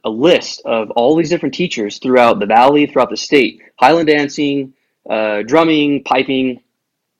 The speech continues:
And I just remember looking on the back of that program and I saw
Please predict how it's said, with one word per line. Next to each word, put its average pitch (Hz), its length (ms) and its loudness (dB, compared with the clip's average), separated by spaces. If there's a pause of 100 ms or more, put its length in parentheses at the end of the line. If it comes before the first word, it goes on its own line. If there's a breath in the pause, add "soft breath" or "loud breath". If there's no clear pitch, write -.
(500)
And 127 140 -2
I 120 80 -2
just 131 180 -2
remember 139 320 2
looking 127 280 -2
on 117 80 -2
the 107 40 -2
back 120 200 4
of 120 60 -4
that 104 120 0
program 117 460 -4
and 104 100 -4
I 104 60 -4
saw 107 400 2